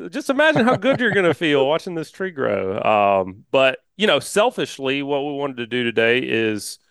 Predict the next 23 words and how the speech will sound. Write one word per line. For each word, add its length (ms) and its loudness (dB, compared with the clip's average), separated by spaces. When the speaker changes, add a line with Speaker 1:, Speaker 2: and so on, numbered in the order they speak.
Speaker 1:
is 160 -2
get 140 4
a 40 2
primer, 720 0
you 160 -2
know, 240 2
on 640 -2
everything 320 -2
we 80 -2
need 140 -4
to 60 -8
think 260 -6
about, 360 -2
because 500 0
it's 220 -10
not, 240 2
it's 200 -4
not 180 0
common 300 0
sense 280 -2
for 140 -12
most 320 -6
people, 540 -4